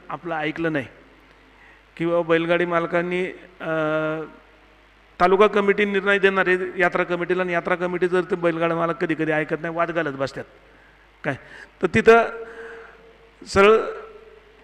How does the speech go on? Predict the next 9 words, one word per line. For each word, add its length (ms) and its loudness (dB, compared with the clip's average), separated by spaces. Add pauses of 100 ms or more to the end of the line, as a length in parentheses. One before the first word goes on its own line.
(140)
यात्रा 260 2
कमिटीला 440 2
सांगायचं 360 -2
की 80 -4
बाबा, 220 -2
तिथं 360 2 (220)
पोलीस 260 0
बंदोबस्त 400 2
असतो, 280 0